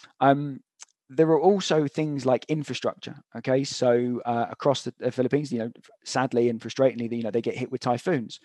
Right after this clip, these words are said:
You know, some areas of the country are quite susceptible to that. So there can be power issues, there can be broadband and internet issues, things like that. Um, and so business owners have come to me having just, you know,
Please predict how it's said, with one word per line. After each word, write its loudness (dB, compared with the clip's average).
You -10
know, -2
some 0
areas 2
of -4
the -8
country -6
are -8
quite -6
susceptible -2
to -8
that. -8
So -10
there -2
can -4
be -2
power -2
issues, -14
there -8
can 0
be 0
broadband -2
and -4
internet -6
issues, -12
things -8
like -10
that. -10
Um, 2
and -6
so 4
business 4
owners 2
have -4
come 0
to -6
me 0
having 0
just, -6
you -4
know, -4